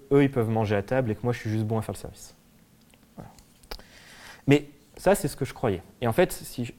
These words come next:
euh, si je regarde ce que Dieu dit, euh, maintenant, pour contrer cette valeur, parce que profondément, cette valeur est fausse, euh, c'est que Dieu dit, « Tu aimeras ton prochain comme toi-même. »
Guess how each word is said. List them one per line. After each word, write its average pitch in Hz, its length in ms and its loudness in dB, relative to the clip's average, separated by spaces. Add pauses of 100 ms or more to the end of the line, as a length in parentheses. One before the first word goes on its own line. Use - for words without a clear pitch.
(180)
euh, 107 200 4
si 113 160 -4
je 120 60 0
regarde 127 200 2
ce - 80 -14
que - 80 -6
Dieu 120 280 2
dit, 123 220 -2 (840)
euh, 104 280 0
maintenant, 104 440 -4 (640)
pour - 160 -8
contrer 147 300 0
cette 117 160 0
valeur, 107 220 0
parce - 120 -12
que - 80 -16
profondément, 117 360 -4
cette 92 140 -10
valeur 90 240 -4
est 80 100 -14 (100)
fausse, - 600 -2 (920)
euh, 95 1080 0
c'est - 160 -8
que 117 100 -4
Dieu 123 220 0
dit, « 135 280 -2
Tu - 120 -6
aimeras 120 180 -2
ton 127 120 -10
prochain 120 280 -8
comme 151 280 0
toi-même. » 98 320 -4